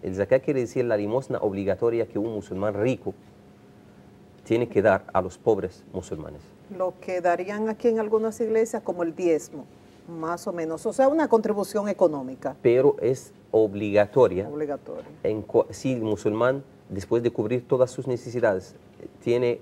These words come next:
Speaker 1: eh, una cantidad de dinero ahorrada, él tiene, eh, una, una cantidad, eh, conocida, determinada. Tiene que
Speaker 2: Entonces,
Speaker 1: quitar po-, dos punto cinco por ciento y darlo a los pobres.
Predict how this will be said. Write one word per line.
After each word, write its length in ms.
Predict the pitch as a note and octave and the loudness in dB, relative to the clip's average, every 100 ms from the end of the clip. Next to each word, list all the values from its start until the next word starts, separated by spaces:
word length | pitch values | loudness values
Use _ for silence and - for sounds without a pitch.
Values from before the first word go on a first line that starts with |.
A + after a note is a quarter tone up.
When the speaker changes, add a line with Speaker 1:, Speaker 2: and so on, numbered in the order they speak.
| - | -6
Speaker 1:
eh, 180 | - G2 | 0 0
una 160 | A2+ A#2 | 0 0
cantidad 320 | A2 G2+ A2 | -2 0 0
de 80 | G#2+ | 0
dinero 360 | G#2 G#2 F#2+ - | -2 0 0 0
ahorrada, 680 | G#2+ G#2+ G#2 A2+ A#2+ G#2 A#2+ - - - - - | 4 4 4 4 4 2 -2 -12 -20 -20 -12 0
él 240 | A2+ A#2+ | 0 0
tiene, 340 | - A#2 A#2 - - | -2 0 0 -6 -10
eh, 120 | - - - | -10 -8 -2
una, 300 | C#3+ D3+ C3 | 2 4 4
una 220 | - C#3+ C#3 | 2 2 4
cantidad, 360 | B2+ A#2+ C#3+ D3 - - | 2 6 4 4 -6 -4
eh, 100 | - G2+ - | -4 -4 2
conocida, 500 | C3 C3+ - - E2 - - G2+ | 4 4 4 2 2 -10 -16 -4
determinada. 680 | G2+ C3+ A#2 A#2 A#2 F2 - - - - - - - | 4 6 6 4 2 0 -6 -18 -20 -20 -20 -18 -12
Tiene 160 | D#3+ | -4
que 80 | C3+ | 0
Speaker 2:
Entonces, 220 | B2 A#2 | 0 0
Speaker 1:
quitar 360 | A#2 C3 C#3 B2+ | 2 6 6 6
po-, 340 | B2+ A#2 G#2 - | 6 6 4 -6
dos 280 | A2+ B2+ C#3+ | 2 2 2
punto 260 | C3 A#2+ | -4 -4
cinco 240 | A#2 C#3 A#2+ | -2 -4 -2
por 140 | B2 | -2
ciento 280 | - E3 F3 | 0 -2 2
y 20 | |
darlo 260 | A#2+ A#2+ G2+ | 2 2 2
a 60 | |
los 160 | G2 G2+ | 0 -6
pobres. 300 | - - - | -10 -16 -16